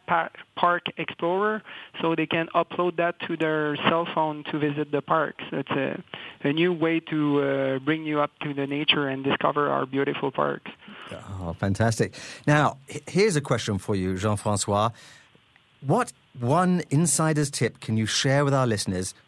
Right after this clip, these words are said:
Speaker 2: who are planning on visiting Parc National de Mont-Tremblant for the first time?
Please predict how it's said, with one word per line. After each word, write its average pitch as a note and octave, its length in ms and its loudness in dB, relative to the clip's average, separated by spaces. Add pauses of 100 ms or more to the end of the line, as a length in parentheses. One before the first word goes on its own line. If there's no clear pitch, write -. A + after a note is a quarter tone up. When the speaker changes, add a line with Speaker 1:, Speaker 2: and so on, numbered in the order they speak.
Speaker 2:
who A#2 120 2
are A2 60 2
planning A#2 420 0
on G#2+ 180 0
visiting F#2+ 500 0 (220)
Parc G#2 280 0
National G2 480 2
de F#2+ 100 -2
Mont-Tremblant F#2+ 840 0
for G#2 100 -10
the F#2+ 80 -2
first - 640 0
time? D#2+ 440 -4